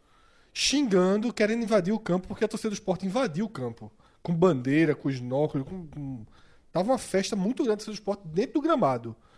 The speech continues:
dos aflitos. E os caras do Náutico querendo invadir, a polícia se segurar e Rodrigo Lobo fotografando, o povo chorando e tal. Aí foram bater em Rodrigo Lobo. Aí no que foram bater em Rodrigo Lobo, eu fui interceder.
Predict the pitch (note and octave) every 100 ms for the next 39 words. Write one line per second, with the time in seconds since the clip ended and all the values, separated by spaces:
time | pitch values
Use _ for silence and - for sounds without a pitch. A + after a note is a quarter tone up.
0 | - - - C3 F3+ - B2 A2 A2+ -
1 | - - - G#3 A3 A#3+ A3 G#3 G#3+ A3+
2 | A3 G#3 D#3 G#3+ A3 G3+ G3+ - - G3
3 | D#3+ E3+ G#3+ G#3+ G#3+ G3+ E3 G3+ A3 F3+
4 | E3+ F#3 G3 G3 G#3 B3+ C#4+ G3+ F#3 E3
5 | D#3 F#3+ D3+ E3 F3+ D#3+ D3+ E3+ A3 -
6 | - - - _ F#3+ F#3+ G#3 B3 D4 D#4
7 | - - - A3+ B3 D4+ - A3+ G#3+ A#3
8 | B3+ A#3+ C#3 B2+ C3 _ _ _ _ -
9 | - - - E3+ C4 - G3 G3 G3 F#3
10 | F#3 F#3+ F#3+ F3 G3 A#3 A3 A3+ G#3 F#3+
11 | F#3 G3 E3+ E3 B3